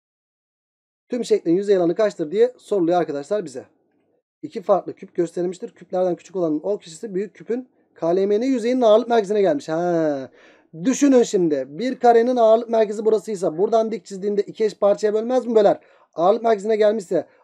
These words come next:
o zaman burası iki ise burası da iki olur. Yani şurası kaç yaptı arkadaşlar? Dört yaptı.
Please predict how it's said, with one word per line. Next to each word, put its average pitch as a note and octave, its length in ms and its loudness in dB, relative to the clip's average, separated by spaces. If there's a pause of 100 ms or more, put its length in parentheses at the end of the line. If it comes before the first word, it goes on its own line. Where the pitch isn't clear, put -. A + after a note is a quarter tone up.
o D#3+ 80 -6
zaman G3+ 220 2
burası G#3+ 260 0
iki F#3 120 -16
ise F#3+ 160 -6
burası F#3 200 -6
da G#3 60 -2
iki G3+ 160 -2
olur. E3+ 160 2
Yani E3 360 0 (220)
şurası G3 320 -6
kaç A#3+ 220 2
yaptı G#3 240 2
arkadaşlar? E3 560 -6
Dört E3+ 240 0
yaptı. - 300 -20